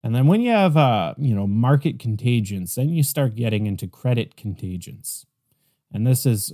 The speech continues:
I'm being all hypothetical here. I haven't done a model or anything like that, but let's just go down the hypothetical road. So credit markets start freezing up.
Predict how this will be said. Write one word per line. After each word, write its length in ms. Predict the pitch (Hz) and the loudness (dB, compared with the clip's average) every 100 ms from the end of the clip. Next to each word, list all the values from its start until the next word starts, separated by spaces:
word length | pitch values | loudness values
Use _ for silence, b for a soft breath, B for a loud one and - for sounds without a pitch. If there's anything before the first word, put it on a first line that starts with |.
| - | -10
I'm 260 | 107 113 | -6 -2
being 280 | 120 127 113 | 0 2 2
all 140 | 110 95 | 0 -4
hypothetical 1000 | - 117 - 104 104 95 92 - 87 | -4 -2 -2 -4 -6 -6 -6 -8 -12
here. 220 | 85 98 92 | -8 -6 -4
I 100 | 107 | 0
haven't 460 | 127 107 107 110 b b - | 2 2 0 -2 b b -4
done 240 | 117 107 | -2 0
a 60 | 101 | 0
model 480 | 95 90 90 90 | -2 -2 -4 -6
or 80 | 85 | -6
anything 500 | 90 87 - 107 85 | -8 -8 -8 -10 -10
like 200 | 85 82 | -12 -14
that, 300 | - 80 - | -14 -14 -14
but 160 | - 85 b b b | -14 -14 b b b
let's 240 | 175 185 | 0 2
just 200 | 175 143 | 2 0
go 140 | - 139 | 2 4
down 240 | 120 110 | 4 2
the 80 | 107 | 0
hypothetical 1000 | 95 95 - 92 71 - 104 87 - - | -2 -6 -6 -8 -10 -12 -10 -10 -12 -20
road. 220 | - - | -20 -14
So 100 | - | -6
credit 360 | 147 - 269 214 | -4 -2 -2 -2
markets 400 | 110 92 - - | -2 -6 -8 -10
start 280 | - 87 135 | -8 -10 -12
freezing 480 | - 117 123 135 | -18 -20 -20 -20
up. 80 | - | -20